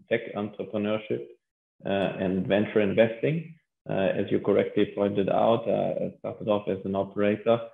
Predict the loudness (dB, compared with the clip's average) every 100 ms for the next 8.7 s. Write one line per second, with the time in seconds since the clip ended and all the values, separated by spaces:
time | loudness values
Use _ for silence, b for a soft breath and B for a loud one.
0 | B B _ -4 0 2 0 -2 0 0
1 | -2 -6 0 0 2 0 0 2 2 0
2 | 0 0 0 -4 -2 -2 -2 -4 -2 -2
3 | 0 0 0 -2 -2 -4 -2 -2 0 0
4 | -2 -6 -6 -6 -4 -6 -6 b b b
5 | _ 0 0 2 4 4 2 0 0 4
6 | 6 4 2 0 2 2 4 2 2 2
7 | 0 2 0 -2 -8 -4 -2 -2 -4 -10
8 | b b _ -2 0 2